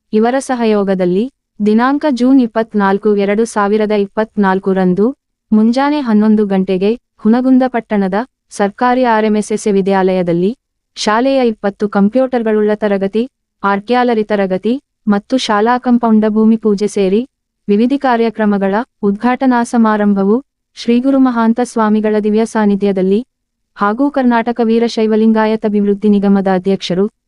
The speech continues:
ಹಾಗೂ ಹುನಗುಂದ ಮತಕ್ಷೇತ್ರದ ಶಾಸಕರಾದ ವಿಜಯಾನಂದ ಕಾಶಪ್ಪನವರರ ಅಧ್ಯಕ್ಷತೆಯಲ್ಲಿ ಜರುಗಿತು. ಈ ಕಾರ್ಯಕ್ರಮದಲ್ಲಿ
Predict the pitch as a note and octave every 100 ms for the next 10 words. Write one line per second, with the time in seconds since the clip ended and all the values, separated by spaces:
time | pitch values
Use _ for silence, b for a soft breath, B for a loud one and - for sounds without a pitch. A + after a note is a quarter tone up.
0 | _ _ _ - G#3+ A#3+ C#4 C4+ A#3+ A3+
1 | A3+ A3+ A3+ G#3+ - G#3+ A3 G#3 A3 A3+
2 | A3 A3 A3 G3+ F#3+ G3 A#3 _ _ _
3 | - G3 A#3+ B3+ C4 B3 B3 A#3 A3 A3+
4 | A3 G#3+ G#3 G3+ G3 A3 - _ G3 G3+
5 | A#3+ - B3+ A3+ G#3 G3+ G#3 F#3+ F#3 F3+
6 | F#3+ F3+ _ _ _ _ _ _ B3 B3
7 | C#4 C#4+ C#4+ C#4 B3+ A#3 G#3 G3 G3+